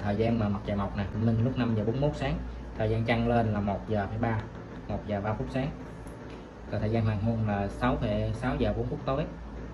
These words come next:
Đó, và trăng lặn là một giờ bốn phút nè. Đó. Nó sẽ có cái khung giờ thời gian là, là bình minh, hoàng hôn, rồi trăng lên, trăng lặn.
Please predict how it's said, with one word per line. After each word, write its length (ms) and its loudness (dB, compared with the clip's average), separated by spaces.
Đó, 280 -2
và 80 -2
trăng 240 0
lặn 200 0
là 60 2
một 220 0
giờ 180 0
bốn 100 -2
phút 200 -4
nè. 80 0
Đó. 120 -2
Nó 80 -2
sẽ 220 -2
có 80 2
cái 160 2
khung 140 4
giờ 100 4
thời 120 0
gian 260 0
là, 220 0
là 160 -2
bình 160 -2
minh, 220 4
hoàng 240 -2
hôn, 220 2
rồi 140 2
trăng 160 0
lên, 200 4
trăng 120 -2
lặn. 180 -2